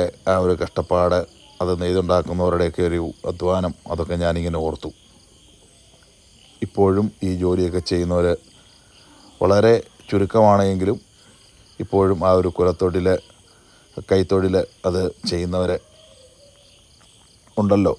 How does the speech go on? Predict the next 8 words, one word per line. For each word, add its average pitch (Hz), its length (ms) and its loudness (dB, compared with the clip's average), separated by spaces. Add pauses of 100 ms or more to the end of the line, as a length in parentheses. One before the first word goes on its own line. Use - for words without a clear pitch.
(180)
അവരെ 85 220 0
നമ്മൾ 85 160 -4 (260)
തീർച്ചയായിട്ടും 87 480 -2
നമ്മൾ 85 220 -4
പ്രോത്സാഹിപ്പിക്കണം, 85 720 -2 (240)
അത് 82 180 -4
വാങ്ങണം. 85 380 -2 (1400)
പായ 98 260 4